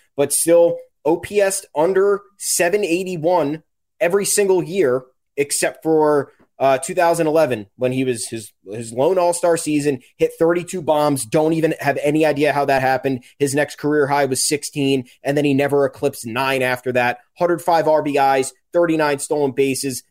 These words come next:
nine twenty-eight O P S. Uh, th-, led the league in total bases with three hundred sixty-four.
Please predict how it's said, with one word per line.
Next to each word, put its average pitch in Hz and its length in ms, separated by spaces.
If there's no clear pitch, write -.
nine 135 260
twenty-eight 123 460
O 117 100
P 117 220
S. - 260
Uh, 113 220
th-, 151 200
led 151 240
the 156 40
league 147 220
in 139 80
total 135 300
bases 127 480
with 127 140
three 135 180
hundred 120 220
sixty-four. 120 720